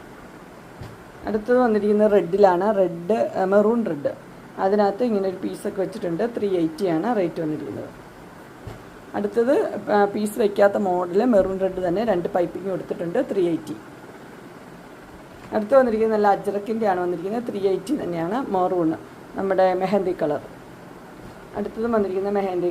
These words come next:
കളർ തന്നെയാണ്. മൂന്ന് ഡിസൈൻ മെഹന്തി കളറിൻ്റെ ഉണ്ട്. അടുത്തത് ഡാർക്ക് ബ്ലൂ ആണ് വന്നിരിക്കുന്നത്. അടിപൊളി ഡിസൈൻ ആണ് വന്നിരിക്കുന്നത്. അതിനകത്ത് പൈപ്പിംഗ് റെഡ്.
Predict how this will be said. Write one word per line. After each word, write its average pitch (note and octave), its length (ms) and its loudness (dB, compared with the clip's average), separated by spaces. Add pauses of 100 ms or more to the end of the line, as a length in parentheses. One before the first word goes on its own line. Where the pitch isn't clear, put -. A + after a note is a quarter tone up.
കളർ E3 180 -2 (100)
തന്നെയാണ്. D3+ 340 -6 (1600)
മൂന്ന് A3 380 0
ഡിസൈൻ F#3 300 0 (120)
മെഹന്തി F3 320 -2
കളറിൻ്റെ D#3 400 -2
ഉണ്ട്. B2 160 -12 (1300)
അടുത്തത് A3+ 340 2
ഡാർക്ക് F#3+ 420 4
ബ്ലൂ G#3+ 140 2 (100)
ആണ് F3 140 0
വന്നിരിക്കുന്നത്. F3 400 -4
അടിപൊളി F#3 340 -2
ഡിസൈൻ E3+ 400 -4
ആണ് D#3 140 -2
വന്നിരിക്കുന്നത്. D3+ 580 -6 (160)
അതിനകത്ത് F3 380 -6
പൈപ്പിംഗ് F3 500 -2
റെഡ്. D3 240 -4